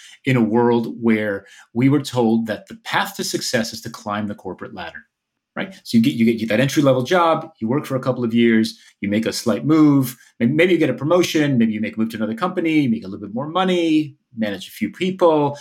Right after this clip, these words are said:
right? And we keep doing that sort of ping-ponging from place to place to place until you end up in, in a, in a nice, cushy sort of corner office. I think those days are behind us. I mean, certainly you can still figure out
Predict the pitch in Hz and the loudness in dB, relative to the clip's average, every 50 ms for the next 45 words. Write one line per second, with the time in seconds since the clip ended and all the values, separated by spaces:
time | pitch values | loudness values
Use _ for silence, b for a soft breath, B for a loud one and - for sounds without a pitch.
0 | B B B - 165 170 - 147 135 143 135 - - - 147 - 170 170 165 156 | B B B -2 -2 -2 0 -2 -2 -2 -2 -2 -4 -4 0 2 4 4 4 4
1 | 147 135 123 - 135 123 117 117 - 160 156 151 135 127 139 131 131 131 123 120 | 2 0 0 0 -2 -2 -4 -2 -4 -2 -2 -2 -2 0 0 0 2 2 2 0
2 | 117 113 113 104 - 127 127 120 - 123 113 - 107 101 - - 113 - 95 90 | 0 -4 -6 -4 -2 -2 -2 -2 -2 -6 -4 -4 -4 -4 -4 -10 -10 -6 -4 -2
3 | 90 87 - - B B B B B B B - 110 - 123 127 127 120 113 110 | -2 -4 -6 -12 B B B B B B B -10 -4 0 0 2 2 4 4 4
4 | 107 104 - - 113 - - 110 104 110 113 - 113 98 98 98 101 98 95 90 | 2 0 -2 -4 -8 -6 -4 -2 0 0 0 0 -2 -4 -2 -2 -4 -4 -4 -4
5 | - - - 98 - - - 98 92 92 92 87 - 90 85 87 _ _ - - | -8 -10 -12 -12 -12 -10 -8 -8 -6 -6 -6 -8 -10 -14 -16 -20 _ _ -20 -10
6 | - 107 101 90 87 90 90 85 82 - - - - - - B B B B B | -8 -6 -6 -6 -8 -12 -14 -14 -14 -16 -16 -14 -16 -16 -16 B B B B B
7 | B B B B - 151 151 - - 190 - - 214 220 - 135 135 123 120 117 | B B B B -4 -4 -4 -2 -4 -4 -2 -2 -2 -4 -2 0 0 0 0 2
8 | 123 117 113 110 - - 110 113 113 107 - - - - - - - - - 127 | -2 -4 -4 -6 -6 -2 0 2 2 0 0 -6 -14 -12 -12 -12 -12 -8 -6 -6
9 | 123 127 - - - 170 190 214 214 180 151 135 123 127 120 117 117 117 113 - | -4 -4 -6 -6 0 0 0 0 2 0 0 0 0 -2 -4 -2 -2 -4 -2 -2
10 | - 120 113 - - - - - 135 131 117 120 117 107 107 101 104 110 | -2 -4 -4 -4 -8 -14 -6 -2 -2 0 2 2 2 2 2 0 -2 -6